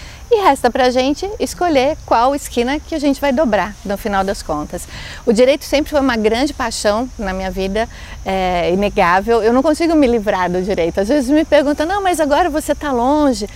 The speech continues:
tá vivendo na Itália e tal." Eu continuo ainda advogando, mas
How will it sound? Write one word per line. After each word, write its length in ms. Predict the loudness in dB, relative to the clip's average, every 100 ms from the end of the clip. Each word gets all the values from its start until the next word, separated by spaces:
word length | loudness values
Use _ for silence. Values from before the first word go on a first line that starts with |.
| -8 -2
tá 120 | -2
vivendo 380 | 0 0 0 0
na 100 | -2
Itália 600 | -4 -4 0 0 0 -2
e 40 |
tal." 180 | -4 -6 -12 -10 -2
Eu 80 | 2
continuo 720 | 2 2 2 4 6 4 4
ainda 400 | 0 -2 -2 -2
advogando, 580 | -2 -4 0 0 2 2
mas 480 | 2 4 2 0